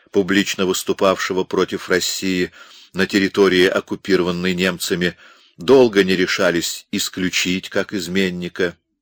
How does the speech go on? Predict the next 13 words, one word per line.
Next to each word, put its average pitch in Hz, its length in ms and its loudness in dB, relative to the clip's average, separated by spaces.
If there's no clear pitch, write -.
это 104 360 -2
противоречило 87 920 -2
бы 87 280 0
левому 85 600 0
и - 160 -8
польскому 80 720 -2
ветру, 98 460 -4
обсуждали 139 600 4
полный 156 460 6
день 156 360 4
и, 143 100 6
наконец, 110 680 0
исключили 131 960 2